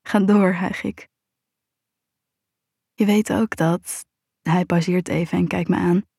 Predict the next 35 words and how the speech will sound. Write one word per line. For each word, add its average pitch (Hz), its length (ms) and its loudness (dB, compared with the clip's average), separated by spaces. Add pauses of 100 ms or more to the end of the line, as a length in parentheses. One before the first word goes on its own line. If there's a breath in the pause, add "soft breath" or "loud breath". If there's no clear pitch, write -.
(1000)
Dan 185 160 0
geeft 190 240 -2
hij 185 120 2
weer 180 140 2
een 180 80 2
speelslikje 202 760 -2
en 196 100 4
de 185 120 0
tintelingen 196 520 2
trekken 190 380 -2
door 190 140 0
me 185 100 4
heen. 175 340 2 (920)
Hij 190 160 -2
vervolgt: - 640 -6 (960)
"Ik - 280 -4
die 190 380 0
zwemwedstrijd 175 600 0
had 170 140 -2
gewonnen 170 500 2 (160)
en 190 140 2
nog 185 140 2
een 180 160 0
prijs 180 400 -2
mag 165 180 -2
bepalen, 165 460 -2
toch?" - 360 -8 (1500)
"Oh, 220 240 -2
Jack, - 360 -10
hou - 240 -4
op 240 180 -4
over 226 160 -2
dat 220 120 -6
zwembad. 208 380 2
Ga 190 120 -2